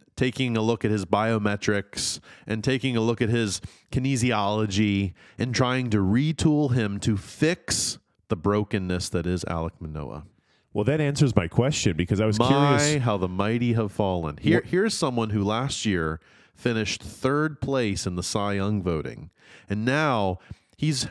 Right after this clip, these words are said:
Speaker 1: he's going back to square one, starting from scratch, trying to relearn how to pitch.
Speaker 2: I, like I said, at least that answers my question because I was curious when the general manager for the Toronto Blue Jays said, he went on record, I think, two days ago, "All <laughs> options are on the table."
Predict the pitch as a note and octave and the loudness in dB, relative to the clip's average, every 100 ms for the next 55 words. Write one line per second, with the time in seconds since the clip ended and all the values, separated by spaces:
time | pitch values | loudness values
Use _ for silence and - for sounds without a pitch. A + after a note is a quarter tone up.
0 | - C#3+ D3 C#3+ B2 G#2+ A#2 A#2 - - | -6 -4 -2 0 0 0 -2 -2 -6 -6
1 | - A2+ G#2+ F#2+ G2+ F2 E2+ E2 - - | 0 0 2 0 0 -2 -6 -8 -8 0
2 | A#2+ A#2+ A#2 G#2 G#2 F#2+ - - A#2 A2 | 0 2 -2 -2 -4 -4 -8 -6 -2 -2
3 | F2+ E2 - - - - A2 G#2+ G#2 G2 | -2 -4 -4 -6 -6 -4 -2 -2 -2 0
4 | F#2 A2 A#2+ A2 G2+ G2 F2 F2 E2+ - | 2 2 2 0 -2 -2 -4 -6 -4 -6
5 | D#2 - - - _ _ - - B2+ C#3 | -6 -6 -10 -10 _ _ -20 -4 0 2
6 | B2 A2 A2+ F#2 A#2+ C3 A#2+ A2 G#2+ A2+ | 2 2 2 2 2 2 2 2 2 2
7 | F#2+ E2+ - F#2+ - A2 G2 F#2 A#2 F#2 | 2 0 0 0 0 0 2 0 0 2
8 | F#2 E2+ - G#2+ G2+ F#2+ E2+ - - F#2 | 0 -2 0 0 2 0 0 0 0 0
9 | E2+ F#2+ F#2 F2 F2 F2+ F2 E2+ F2 F2 | 0 0 0 0 0 -2 -2 0 0 2
10 | F#2 E2+ E2+ F#2+ G2 E2+ E2 E2 D#2+ - | 0 0 0 2 2 2 0 0 -2 0
11 | F2+ E2+ F#2 F#2+ E2+ D#2+ F2 - F2+ D#2 | 0 0 0 2 0 0 0 0 -2 0
12 | D#2 F2+ D2 F#2 E2 E2+ D#2+ F2 F2 - | -2 -4 0 0 2 0 0 0 0 0
13 | G2+ G2+ - - B2 - C#3+ G2+ F2+ D#2+ | 0 0 0 0 0 0 2 2 0 -2
14 | E2 G2+ F#2 D#2+ D#2 | -4 -2 0 0 -2